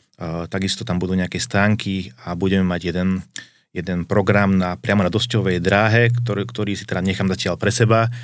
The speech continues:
ale chystá sa tam, e, isté podujatie, ktoré tiež bude trvať dva až tri mesiace, e, priamo na dráhe. E, odkúkali sme to, priznám sa, e, zo, z dvoch zahraničných, e, teda podujatí, ale chystáme zimný, zimné využitie, e,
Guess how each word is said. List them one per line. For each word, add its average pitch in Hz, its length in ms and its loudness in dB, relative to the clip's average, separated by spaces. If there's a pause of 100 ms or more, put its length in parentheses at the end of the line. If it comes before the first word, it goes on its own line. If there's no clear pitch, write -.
(220)
ale 92 480 0
chystá - 340 -4
sa 90 80 -4
tam, 92 380 -2
e, 95 420 -4 (240)
isté - 220 -10
podujatie, 101 460 0
ktoré 92 240 -6
tiež 92 200 -6
bude 95 140 -4
trvať 95 260 -2
dva 92 220 0
až - 80 -4
tri - 140 -6
mesiace, 101 540 0
e, 98 60 -8 (400)
priamo 87 480 -2
na 90 120 2
dráhe. 92 600 0
E, 90 40 -6 (500)
odkúkali - 400 -4
sme 104 100 -2
to, 117 120 0
priznám 95 280 2
sa, 90 160 0 (300)
e, 95 260 -2
zo, 92 160 -2
z 98 480 -4
dvoch 104 220 2
zahraničných, 101 600 2 (120)
e, - 100 -14
teda 95 240 -6 (300)
podujatí, 104 760 0 (380)
ale 85 280 -4
chystáme 87 460 0
zimný, 92 540 0
zimné 104 360 4
využitie, 92 600 0
e, - 20 -10